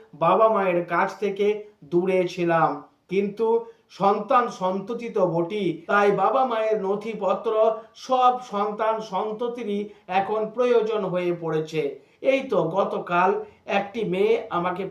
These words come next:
ফোন করেছিল, আমার পরিচিত, তার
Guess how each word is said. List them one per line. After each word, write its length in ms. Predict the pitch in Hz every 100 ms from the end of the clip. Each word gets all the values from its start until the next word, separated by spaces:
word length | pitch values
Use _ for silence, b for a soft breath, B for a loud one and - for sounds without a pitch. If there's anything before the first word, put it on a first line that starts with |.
| -
ফোন 260 | 175 180
করেছিল, 640 | 170 160 156 - 147 143 139 B -
আমার 320 | 220 226 254 -
পরিচিত, 640 | 175 170 170 185 165 147 143 B B -
তার 500 | 226 214 208 - -